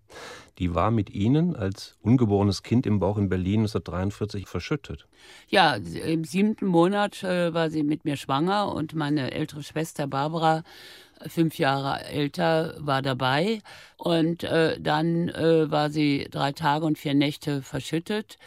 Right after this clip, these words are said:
Speaker 2: und hat auch geglaubt, sie wird da nie wieder rauskommen und hat auch später immer, wenn ich, ich ka-, lache auch gerne, hat sie immer gesagt,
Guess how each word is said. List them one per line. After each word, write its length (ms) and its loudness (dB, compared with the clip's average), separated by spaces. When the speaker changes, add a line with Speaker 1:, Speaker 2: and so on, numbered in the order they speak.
Speaker 2:
und 280 -2
hat 220 -2
auch 340 -4
geglaubt, 560 -2
sie 400 -4
wird 180 -6
da 100 -4
nie 180 -6
wieder 200 -2
rauskommen 800 -2
und 360 -2
hat 200 -6
auch 420 -6
später 560 -2
immer, 400 0
wenn 200 -4
ich, 520 -8
ich 160 -20
ka-, 160 -6
lache 340 -2
auch 160 -4
gerne, 400 0
hat 280 -8
sie 80 -6
immer 120 0
gesagt, 360 -4